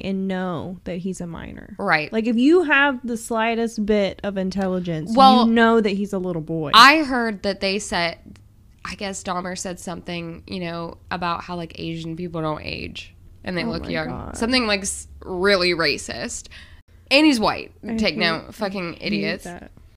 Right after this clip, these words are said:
Speaker 2: The police officers were then heard on the phone call making jokes, calling back to the apartment saying that the dispute had been handled after the nine one one call, saying things like,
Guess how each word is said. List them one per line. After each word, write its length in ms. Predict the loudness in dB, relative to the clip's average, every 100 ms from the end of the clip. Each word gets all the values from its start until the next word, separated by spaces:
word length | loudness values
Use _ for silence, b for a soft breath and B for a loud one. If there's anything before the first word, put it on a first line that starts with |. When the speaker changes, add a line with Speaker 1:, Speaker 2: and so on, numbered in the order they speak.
| _ -20 b b b -6
Speaker 2:
The 80 | -4
police 340 | 0 -2 0
officers 520 | -2 -4 -4 -4 -4 -6
were 100 | -2
then 220 | -2 -4
heard 340 | -4 -2 0
on 220 | 0 -2
the 80 | -2
phone 340 | -4 -4 -4 -6
call 240 | -4 -2
making 540 | -2 -4 -6 -6 -6
jokes, 480 | -4 -4 -4 -8 -12
calling 420 | -4 -2 -2 -4 -2
back 420 | 0 0 -2 -12 _
to 80 | -8
the 100 | -6
apartment 500 | -4 -4 -4 -6 -6
saying 240 | -6 -4 -6
that 140 | -6
the 100 | -8
dispute 420 | -8 -8 -8 -6
had 140 | -6 -6
been 140 | -6
handled 520 | -8 -8 -6 -8 -10 b b b -2
after 220 | -2 -4
the 120 | -4
nine 220 | -2 -2
one 160 | -2 -4
one 160 | -6
call, 420 | -2 0 0 0 b b b b -10
saying 360 | -2 0 0
things 320 | -2 -4 -2
like, 240 | 0 0